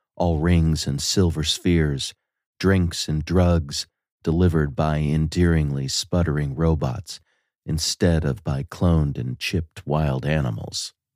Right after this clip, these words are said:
The concoction she'd been brought by an elegantly dressed baboon was called a sweet whisper, picked pretty much at random when the menu was politely fed into her consciousness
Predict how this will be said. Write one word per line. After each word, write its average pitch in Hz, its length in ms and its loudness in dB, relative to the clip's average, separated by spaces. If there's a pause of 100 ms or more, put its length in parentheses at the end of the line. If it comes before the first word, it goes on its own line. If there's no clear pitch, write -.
(320)
The 92 140 -2
concoction 92 760 0
she'd 76 300 -4
been 69 220 0
brought 82 400 -2
by 71 160 -2
an 69 200 -4
elegantly 73 640 -2
dressed 76 600 -2
baboon 71 640 -2 (440)
was 98 160 2
called 101 300 2
a 87 80 2
sweet - 440 -2
whisper, 82 540 -4 (560)
picked - 320 -2
pretty 107 220 2
much 90 260 2
at 87 120 2
random 87 440 2
when 78 140 0
the 76 60 -2
menu 78 360 2
was 76 240 -4
politely 85 680 -4
fed 85 460 0
into 71 260 -4
her 71 120 -4
consciousness 82 840 -6